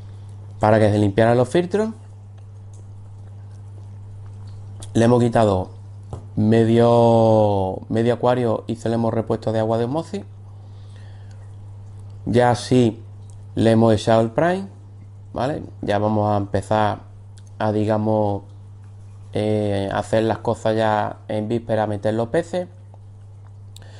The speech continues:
Eh, lo hemos echado, le hemos echado el prime contando todos los litros anteriores y lo que le hemos metido de, de osmosis,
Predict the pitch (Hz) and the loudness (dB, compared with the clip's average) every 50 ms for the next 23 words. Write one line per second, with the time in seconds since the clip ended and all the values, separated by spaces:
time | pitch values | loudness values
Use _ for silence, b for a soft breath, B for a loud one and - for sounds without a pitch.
0 | B B B B B B B B B B B B B B B B B B B B | B B B B B B B B B B B B B B B B B B B B
1 | B B B B - - - 117 117 113 113 113 110 110 107 104 101 101 98 98 | B B B B -10 -2 2 4 4 6 6 6 6 6 6 4 2 2 0 -2
2 | 95 92 90 90 87 90 98 - - - - - 117 117 120 120 123 123 123 127 | -4 -6 -6 -8 -10 -14 -16 -18 -18 -16 -8 0 2 4 4 4 4 4 4 2
3 | 123 117 - 123 123 123 120 - - 117 117 123 127 123 120 101 127 120 117 - | 2 2 2 2 4 4 4 4 2 2 2 2 2 0 0 0 0 0 0 0
4 | - 127 120 120 120 117 113 113 110 107 - - - - - - - - - - | 0 0 0 0 0 -2 -4 -6 -8 -12 -18 -20 -20 -20 -20 -20 -20 -12 -4 -2
5 | 117 113 110 - 120 120 120 117 113 104 - 113 113 117 117 110 110 110 107 113 | 0 0 0 0 -2 0 0 0 0 0 0 0 0 2 0 0 0 -2 -2 -2
6 | 117 123 117 - 107 101 98 - - - - 107 110 107 101 98 113 107 107 113 | -2 -4 -4 -2 -2 -2 -2 -4 -6 -10 -4 -2 -2 -2 -2 -2 -2 0 0 0
7 | 123 123 113 101 92 87 - - - - - - - - - - - - - - | 0 0 -2 -4 -6 -10 -14 -18 -20 -20 -20 -20 -20 -20 -20 -20 -20 -20 -20 -20
8 | - - - 117 117 117 113 110 110 - 107 110 110 107 110 110 107 101 101 113 | -18 -10 -6 -2 0 2 0 0 0 0 -2 -2 0 -2 -2 -2 -4 -4 -2 -2
9 | 110 107 104 107 104 107 107 104 104 104 101 101 98 95 95 - - 101 104 101 | -2 -2 -2 -2 -2 -2 -2 -2 -4 -4 -4 -6 -8 -8 -10 -8 -6 -4 -4 -2
10 | 113 135 147 147 - 202 233 | -2 -4 -4 -4 -6 -8 -10